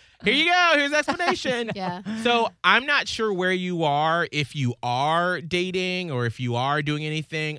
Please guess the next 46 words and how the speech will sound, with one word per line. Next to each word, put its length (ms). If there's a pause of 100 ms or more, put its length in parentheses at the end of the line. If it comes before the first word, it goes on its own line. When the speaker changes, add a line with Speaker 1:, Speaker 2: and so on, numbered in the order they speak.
Speaker 2:
but 160
I 80
do 320
know, 480 (180)
um, 320
and 100
Holly, 240
I 60
was 160
waiting 220
to 80
the 80
podcast 560
to 60
talk 260
about 240
this. 240 (500)
Um, 400 (140)
we 840
at 220
Chateau 400
Oprah, 340
myself, 600 (100)
Abe, 640
my 160
fiance, 640
and 120
roommate 280
Dylan, 420 (560)
we 160
were 140
trying 500
to 120
go 300
over, 520
here 340
are 140
all 220
the 160
rules 600
that 200
you 200
need 300
to 160
abide 440
by 520